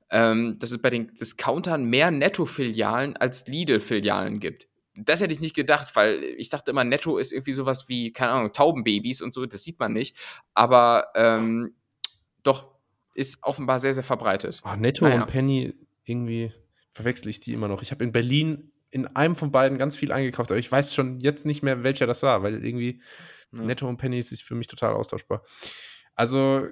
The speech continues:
Speaker 2: keine Ahnung, achtzig Millionen Deutsche machen in der Woche vielleicht hundertachtzig Millionen Einkäufe oder so. Wie viele Einkäufe kann ein Supermarkt handeln?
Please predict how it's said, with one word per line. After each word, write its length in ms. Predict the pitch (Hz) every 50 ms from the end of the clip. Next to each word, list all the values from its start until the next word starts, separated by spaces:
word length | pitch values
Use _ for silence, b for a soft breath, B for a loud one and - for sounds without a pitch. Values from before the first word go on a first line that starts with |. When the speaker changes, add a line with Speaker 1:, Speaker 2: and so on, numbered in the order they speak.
| - -
Speaker 2:
keine 220 | - 135 127 -
Ahnung, 240 | 95 135 135 135 -
achtzig 340 | - 143 143 - - 151 143
Millionen 320 | 151 143 143 143 139 127
Deutsche 400 | 127 131 143 160 156 - - 135
machen 280 | 131 131 135 139 143 131
in 100 | 131 127
der 100 | 123 117
Woche 240 | 127 151 147 151
vielleicht 460 | 143 - 123 123 123 123 123 - - 156
hundertachtzig 1500 | 151 147 139 135 135 - - - - - - _ _ _ _ _ _ _ _ - - 120 120 - - - 139 127 135
Millionen 380 | 135 127 123 123 117 120 120
Einkäufe 640 | 69 - 127 143 147 143 - 123 113 117 113 - 113
oder 180 | 104 107 104 104
so. 300 | 101 104 107 113 127 127 - _ _ _ _ _ _ _ _ _ _ _ _ _ _ _ _ _ _ - - - -
Wie 140 | 104 113 120
viele 240 | - - 127 123 107
Einkäufe 340 | 120 139 143 139 127 123
kann 140 | - 131 120
ein 180 | - 117 120 117
Supermarkt 560 | 135 135 - 143 127 123 113 110 - - -
handeln? 500 | 127 120 131 139 135 147 156 165 190 -